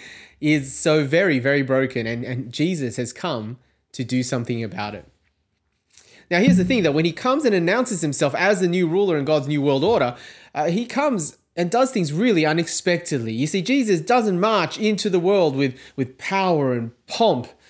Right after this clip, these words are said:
No, he comes as an ordinary working class guy.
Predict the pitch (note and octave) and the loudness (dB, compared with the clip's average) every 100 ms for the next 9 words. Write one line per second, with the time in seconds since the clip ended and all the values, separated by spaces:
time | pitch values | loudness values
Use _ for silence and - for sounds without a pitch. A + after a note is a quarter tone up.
0 | - - - _ - D3 E3 G#3+ G3+ G3+ | -20 -20 -20 _ -2 2 4 2 0 -4
1 | - G3 A3+ D#4+ - - - _ D#3+ E3 | -4 0 0 -2 -4 -10 -18 _ 0 2
2 | E3 D3+ D3 F3 G#3+ G#3 G3 E3 G#3 A#3 | 2 2 2 2 2 2 2 2 2 -2
3 | A3 A3 G#3+ - C#3 B2 G3 | -2 -2 -2 0 0 2 -2